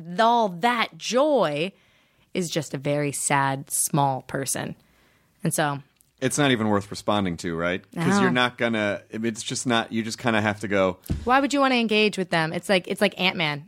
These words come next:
Speaker 1: <laughs> like, sh-, shrinking down to their level,
Speaker 2: <laughs>
Speaker 1: you know?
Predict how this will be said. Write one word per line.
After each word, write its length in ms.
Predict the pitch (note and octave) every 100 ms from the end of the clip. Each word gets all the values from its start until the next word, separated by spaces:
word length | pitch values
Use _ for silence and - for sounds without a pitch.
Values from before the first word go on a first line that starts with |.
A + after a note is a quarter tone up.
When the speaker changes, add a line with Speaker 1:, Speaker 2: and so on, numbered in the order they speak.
| B3+
Speaker 1:
<laughs> 100 | -
like, 220 | D4+ C#4+
sh-, 200 | - - - - -
shrinking 360 | - B3+ A#3 A#3+
down 240 | A3 A3
to 60 | A#3
their 180 | A3 A#3
level, 500 | F#3+ G3+ D#4+ A#3 D3+ -
Speaker 2:
<laughs> 640 | A#3+ A#3 C4 - A3 - G#3+
Speaker 1:
you 120 | A3+
know? 380 | A3 A3 C#4 F4+